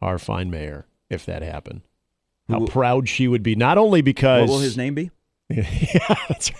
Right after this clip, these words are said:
Speaker 1: right. Can you, well, okay, wherever, m-, uh, Mayor Jean would be,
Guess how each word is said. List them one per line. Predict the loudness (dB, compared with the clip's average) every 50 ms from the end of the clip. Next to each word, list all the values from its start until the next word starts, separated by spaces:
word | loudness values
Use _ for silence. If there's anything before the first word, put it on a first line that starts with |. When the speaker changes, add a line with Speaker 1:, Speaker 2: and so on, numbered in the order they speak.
| -16 _ _ _ _ _
Speaker 1:
right. | -8 -8 -8 _ -18 -10 -8 -8 -8 -8 -12 _ _ _ _ _ -18 -18 _ _ _ _ _ _ -4
Can | -2 -2
you, | -2 0
well, | 2 4 4 4 4
okay, | 2 2 2 0 0
wherever, | 0 2 2 2 2 2 2 0 0 2 2 0 0 0 -2 -2
m-, | -2 -2 -2 -2 -2 0
uh, | 0 2 2 2
Mayor | 2 2 2 2 2
Jean | 0 0 0 0 2 2 0
would | 0 -2 -4 -6
be, | -8 -10 -10 -14